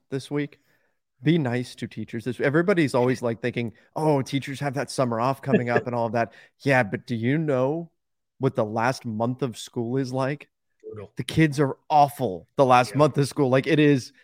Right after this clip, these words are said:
Speaker 1: it's like herding cats. Wo-, worse than, well, and, uh, my frame of reference is junior high, but still, oh my gosh, it is,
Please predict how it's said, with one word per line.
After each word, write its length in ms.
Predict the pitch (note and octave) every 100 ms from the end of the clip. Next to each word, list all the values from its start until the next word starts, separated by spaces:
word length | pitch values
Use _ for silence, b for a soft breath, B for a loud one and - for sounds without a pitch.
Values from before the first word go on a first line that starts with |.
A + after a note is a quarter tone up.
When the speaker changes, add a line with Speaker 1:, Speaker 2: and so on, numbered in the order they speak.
| b
Speaker 1:
it's 220 | D3+ C#3+
like 260 | C3+ D3+ -
herding 380 | D3+ D#3 D3
cats. 440 | B2 C3+ C3 B2 -
Wo-, 320 | C3 B2+ C#3+
worse 280 | C#3+ D3+ E3
than, 140 | B2+
well, 180 | B2 A#2
and, 160 | A2 A#2+
uh, 160 | A#2
my 240 | B2 A#2 A#2+
frame 240 | C#3 B2
of 60 | A#2
reference 320 | A#2 C3 -
is 80 | A2+
junior 260 | C3 A#2+
high, 300 | A#2 F#3 B2+ G#2+ b b -
but 120 | C#3
still, 380 | - D3+ A2 - _ _ _ _ _ _ _
oh 140 | F3+
my 180 | F3+ D#3
gosh, 400 | C3+ C3+ G#2+ G2+ -
it 140 | D#3
is, 360 | D#3 C#3 A#2